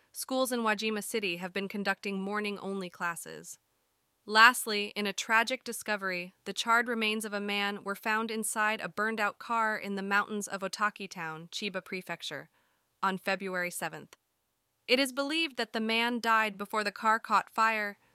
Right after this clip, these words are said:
leading the police to investigate the incident as a case of corpse abandonment. And now for the weather. The weather in Tokyo today is expected to be cloudy, with a high temperature of twenty-five degrees Celsius and a low temperature of twenty degrees Celsius.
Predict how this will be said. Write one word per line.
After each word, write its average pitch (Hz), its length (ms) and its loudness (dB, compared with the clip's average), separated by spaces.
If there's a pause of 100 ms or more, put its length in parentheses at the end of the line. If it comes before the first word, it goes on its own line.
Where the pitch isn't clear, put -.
(100)
leading 226 300 2
the 220 80 0
police 220 380 -6
to 220 160 -4
investigate 208 580 -2
the 208 80 -6
incident 196 600 -4
as 190 160 -6
a 196 40 -8
case 196 300 -4
of 180 140 -12
corpse - 340 -4
abandonment. 180 720 -6 (500)
And 185 140 -4
now 165 220 4
for 185 120 -8
the 170 120 -4
weather. 170 420 -2 (880)
The 226 80 -2
weather 285 260 6
in 277 120 0
Tokyo 254 400 0
today 226 360 -2
is 196 120 -4
expected 214 500 -2
to 214 60 -10
be 214 100 -4
cloudy, 208 560 2 (340)
with 202 140 2
a 202 60 6
high 220 180 8
temperature 208 540 -2
of 180 100 -4
twenty-five 208 540 0
degrees 190 400 -6
Celsius 190 680 -4 (260)
and 196 120 0
a 208 40 2
low 220 180 2
temperature 196 600 -4
of 185 160 -6
twenty 220 320 -4
degrees 151 320 -6
Celsius. - 640 -10